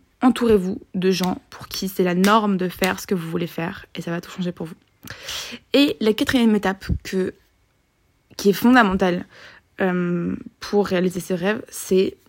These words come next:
d'avoir des mentors. Donc ça, c'est un peu dans la même veine que le fait de dire qui est mon entourage et s'entourer de personnes pour qui c'est normal de faire ce qu'on veut faire. C'est que des mentors, en fait, ça va vous aider sur la partie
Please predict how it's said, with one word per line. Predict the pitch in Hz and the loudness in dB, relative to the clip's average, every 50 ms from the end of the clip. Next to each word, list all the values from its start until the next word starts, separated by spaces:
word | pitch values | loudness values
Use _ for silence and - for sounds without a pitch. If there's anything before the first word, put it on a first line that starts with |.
| - - | -8 -2
d'avoir | 175 170 170 175 190 196 | -2 0 0 2 2 2
des | 180 170 | 2 2
mentors. | 165 180 175 175 - - - - - - _ _ _ - _ _ _ _ _ _ _ - - - - 226 | 0 0 -2 -2 -4 -8 -12 -12 -18 -20 _ _ _ -20 _ _ _ _ _ _ _ -8 -8 -4 2 2
Donc | 220 196 | 2 4
ça, | - 269 | 2 0
c'est | 269 - - - - | 0 0 -4 0 4
un | 220 233 | 4 4
peu | 233 - 285 233 | 4 2 0 2
dans | 233 202 | 2 2
la | 185 185 | 2 2
même | 190 196 202 202 | 2 2 2 2
veine | 190 202 202 196 196 185 - - - - - - - | 2 2 2 2 0 -2 -4 -10 -20 -20 -18 -18 -12
que | - - 214 202 208 - | 0 4 4 4 4 4
le | - 185 | 0 -2
fait | 180 185 | -2 -2
de | 180 | -2
dire | 185 175 185 185 - - | -2 -2 -2 -4 -4 -6
qui | - - - | -12 -2 2
est | 208 | 2
mon | 185 185 180 | 2 2 2
entourage | 175 165 - 180 175 196 185 185 185 175 - | -2 -2 -6 -6 -4 0 0 0 0 0 -2
et | 190 | -6
s'entourer | 175 - 175 160 - 170 175 180 | -6 -6 -8 -8 -6 -4 -4 -4
de | 170 165 | -4 -4
personnes | - 160 - 175 170 | -8 -6 -4 -4 -4
pour | - - 170 | -4 -6 -12
qui | - | -10
c'est | - 170 | -8 -6
normal | 165 165 165 165 165 | -6 -4 -4 -4 -6
de | - | -6
faire | - - 160 | -8 -10 -12
ce | - | -10
qu'on | - 165 | -10 -10
veut | 156 151 156 | -10 -10 -6
faire. | - 220 254 - - _ - - - - - _ | -4 -4 -4 -4 -6 _ -20 -20 -20 -20 -20 _
C'est | - - | -16 -6
que | - 208 | -2 0
des | 196 185 190 | 4 6 6
mentors, | 208 226 247 240 214 226 240 233 | 6 6 4 2 2 0 0 -2
en | 196 | -4
fait, | 185 214 220 220 | -4 -4 -6 -4
ça | - 196 196 | -4 -4 -2
va | 190 180 | -2 -2
vous | 170 175 175 170 196 | -2 -4 -2 2 2
aider | 196 185 190 196 - - | 2 4 2 -2 -2 -6
sur | - - - 175 | -12 -8 -6 -6
la | 165 175 - _ _ _ | -6 -6 -10 _ _ _
partie | - 180 - - - - 196 196 | -10 -10 -10 -10 -6 -6 -6 -6